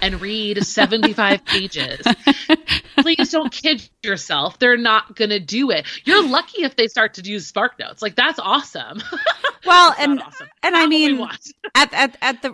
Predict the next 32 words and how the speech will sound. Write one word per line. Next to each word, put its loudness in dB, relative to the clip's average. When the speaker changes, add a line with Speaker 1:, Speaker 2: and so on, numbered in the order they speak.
Speaker 2:
at 0
risk -4
of -8
sounding -6
cynical, -2
it's -4
like, -2
let's -4
just -4
be 0
realistic -2
here. -6
If 0
the 4
only, 6
Speaker 1:
Yes. -4
Speaker 2:
like 4
what 2
you're -4
saying, 0
man, -2
if -6
the -6
only 2
thing -2
that -2
we're 0
expecting 0
students -8
to -4
learn 0
is 0